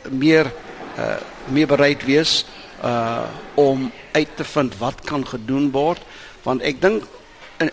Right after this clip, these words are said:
in die Suid-Afrika van vandag kan die sakewêreld nie net 'n noue siening neem van wat hulle kan doen en wat nie kan doen nie. Eh, hulle moet 'n langtermyn siening neem. Maar dit beteken jy moet 'n mate van maatskaplike dialoog hê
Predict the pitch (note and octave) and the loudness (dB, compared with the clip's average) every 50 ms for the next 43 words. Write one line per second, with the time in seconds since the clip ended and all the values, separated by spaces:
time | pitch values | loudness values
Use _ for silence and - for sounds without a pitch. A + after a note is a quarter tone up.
0 | - - D3+ C#3+ B2+ - - C#3+ C3+ B2+ B2+ C3 D3 D#3 - G#3+ F#3+ D#3+ C#3+ - | -2 -2 -2 -2 0 0 0 0 0 0 0 0 0 -2 -2 -4 -2 -2 -2 -2
1 | - B2 A#2+ A2 - B2 A#2 A2+ B2 C3 B2+ - - - - - - - - - | -2 -6 -6 -6 -6 -8 -6 -2 0 0 -2 -2 -6 -14 -20 -20 -20 -20 -16 -8
2 | - - C3 C3 C3 C3 - - E3 E3 E3+ E3+ E3 D3+ C3 C3+ C3+ C3+ C3+ B2+ | -4 -2 -2 0 0 0 2 4 4 4 4 2 2 2 4 4 4 4 2 0
3 | A#2+ E3+ G3 F#3 D#3+ D3 D3 - C#3 C3 C3+ C3 B2+ C3+ C#3+ D3 D3 D3 C3+ - | 0 0 2 2 4 4 4 4 4 4 4 4 4 6 6 6 6 6 6 4
4 | - - D#3+ D3 C#3 C3+ B2+ B2+ B2 A#2+ A2+ A2 G#2 - - - - - - - | 4 6 6 6 4 4 4 4 2 2 0 -2 -6 -10 -16 -18 -18 -18 -14 -8
5 | - B2 A#2 A#2 A2+ - - - - A#2 A#2+ B2 A#2+ - B2+ A#2+ A#2 - A2+ A2 | -4 -4 -4 -4 -6 -8 -12 -14 -10 -6 -6 -6 -6 -4 -4 -4 -4 -4 -6 -8
6 | G#2+ G#2 B2 B2+ A#2+ A2+ A2 A2 A2+ B2 B2 - A2 G2+ G2+ G#2 G#2 G#2 A2 A2 | -6 -4 -2 -2 -2 -2 -2 -2 -4 -4 -4 -4 -6 -8 -6 -6 -8 -8 -8 -10
7 | - - - - - A#2+ B2 G#2+ A#2+ C3 C3 - B2 - C3 A#2 A#2+ C3+ D3+ D#3 | -12 -14 -12 -8 -6 -6 -4 -4 -2 -4 -4 -4 -2 -2 0 2 4 4 6 4
8 | D3+ - D3 C3 B2 A#2+ A#2 A#2 A2 - - - A#2 G#2+ G#2 G#2+ G#2 G#2+ - - | 4 4 2 2 2 2 2 2 0 0 -2 -2 -4 -6 -6 -8 -8 -10 -10 -12
9 | - - - - B2+ C3+ C3 A#2 - - - - F#3 - - - - - - G#3 | -14 -12 -6 0 2 2 2 2 -2 -8 -4 -4 -2 -2 -2 -6 -6 -2 0 0
10 | G3+ F#3+ - F#3+ F#3 - - - - - - - - D3+ D#3 D3 D3 D3+ D3 - | 0 0 0 -2 -4 -4 -6 -14 -18 -16 -8 -2 0 2 2 2 2 0 0 0
11 | D3 C3 C3 C3+ C3+ B2+ A#2 - C#3+ D3 D#3+ F#3 G#3 - G#3+ G3 - - D3+ C3+ | 0 0 0 -2 -4 -6 -6 -2 0 0 0 0 -2 -4 -4 -4 -4 -2 0 0
12 | C3+ B2+ A#2+ B2 A#2+ - - - - - F#3+ - - - E3+ - D#3 D3 A#2+ A2 | 0 0 0 -2 -2 -4 -4 -4 -2 -2 -4 -2 -4 -8 -6 -4 -4 -4 -2 0
13 | C3 C3 A#2+ A#2+ B2+ E3+ G#3+ A3 - - B2 A2+ G2 F#2 C3 | 0 0 0 0 2 2 2 2 2 0 -2 -2 -2 -2 -4